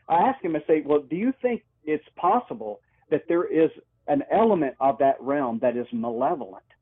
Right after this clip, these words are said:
Because if they at least entertain the possibility,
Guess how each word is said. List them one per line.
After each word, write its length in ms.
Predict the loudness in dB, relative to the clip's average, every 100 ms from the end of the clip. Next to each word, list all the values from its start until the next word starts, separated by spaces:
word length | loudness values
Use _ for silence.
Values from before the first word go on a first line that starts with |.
| _ _ _
Because 300 | -4 2 0 0
if 180 | -2 2
they 180 | 4
at 100 | 4
least 240 | 4 2 2 -2
entertain 500 | -6 -4 -4 -4 -4
the 100 | -8
possibility, 920 | -2 0 0 -2 0 0 0 -6 -16